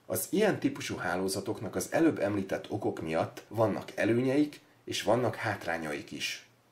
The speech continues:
A pozitív tulajdonsága az ilyen hálózatoknak például az, hogy nagyon nehezen támadhatóak, hiszen nincsenek gyenge pontjai. Azaz, bárhonnan veszünk ki elemet, a hálózatunk stabil marad, nincsenek kritikus,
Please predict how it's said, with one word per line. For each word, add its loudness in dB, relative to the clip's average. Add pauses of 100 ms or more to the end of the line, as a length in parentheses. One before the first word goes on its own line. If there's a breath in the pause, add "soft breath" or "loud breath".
A -4
pozitív 0
tulajdonsága 2
az -2
ilyen 0
hálózatoknak -2
például 0
az, -2
hogy 2
nagyon 4
nehezen 0
támadhatóak, 2
hiszen 2 (180 loud breath)
nincsenek 2
gyenge 2
pontjai. -4 (340)
Azaz, 4 (100)
bárhonnan 2
veszünk 0
ki -4
elemet, 0 (240 loud breath)
a -4
hálózatunk 2
stabil 0
marad, 2 (320 loud breath)
nincsenek 2
kritikus, -2